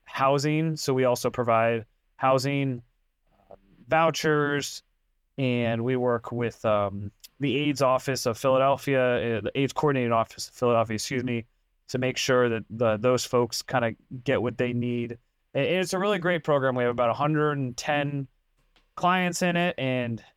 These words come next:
they have support groups. They have different, uh, we have a dietitian that we work with, and we just do different things to, to, to keep them,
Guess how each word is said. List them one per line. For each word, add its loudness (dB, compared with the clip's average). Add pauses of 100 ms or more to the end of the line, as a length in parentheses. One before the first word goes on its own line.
(140)
they -2
have -2
support -2
groups. -2
They 2
have 0
different, 0 (540)
uh, -14
we 0
have 0
a -2
dietitian 0
that 2
we 0
work 0
with, 2 (480)
and -2
we 0
just -4
do 0
different 0
things 0
to, 0
to, -2
to -4
keep -2
them, 0